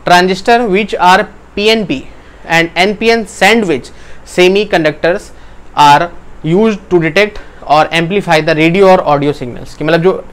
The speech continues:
पीएनपी हो गया, एनपीएन हो गया, ये पूरा detail में physics में पढ़ाया जाता है आपको semiconductor chapter में। अभी तो हम आपको केवल बताए दे रहे हैं आपको ये, हालांकि इसमें है नहीं topic में, but फिर भी हम उसके applications बताए दे रहे हैं आपको।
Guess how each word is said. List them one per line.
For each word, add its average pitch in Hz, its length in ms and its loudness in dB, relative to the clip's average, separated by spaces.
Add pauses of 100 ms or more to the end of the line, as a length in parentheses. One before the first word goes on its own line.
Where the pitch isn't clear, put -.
(220)
पीएनपी 165 360 0
हो 190 120 4
गया, 185 140 2
एनपीएन 165 440 -4
हो 160 100 -4
गया, 180 140 -2
ये - 500 -14
पूरा 151 280 -4
detail 156 260 -2
में 156 80 -6
physics 143 320 -8
में 143 60 -14
पढ़ाया 143 160 -4
जाता 156 220 -8
है 120 60 -8
आपको 127 180 -12
semiconductor 151 680 -4
chapter 123 300 -10
में। 127 160 -12 (440)
अभी 139 200 -2
तो 156 80 -4
हम 151 100 0
आपको 143 200 0
केवल 156 160 -6
बताए 139 380 0
दे 139 140 -2
रहे 139 80 -2
हैं 131 80 -4
आपको 120 220 -8
ये, 131 140 -6
हालांकि 135 400 -6
इसमें 139 240 -8
है 143 180 -4
नहीं 156 120 0
topic 127 300 -6
में, 120 140 -14 (480)
but 139 100 0
फिर 147 200 -2
भी 160 120 2
हम 160 100 0
उसके 151 200 -4
applications 147 460 -4
बताए 135 260 0
दे 127 100 -4
रहे 120 100 -8
हैं 117 60 -10
आपको। - 160 -16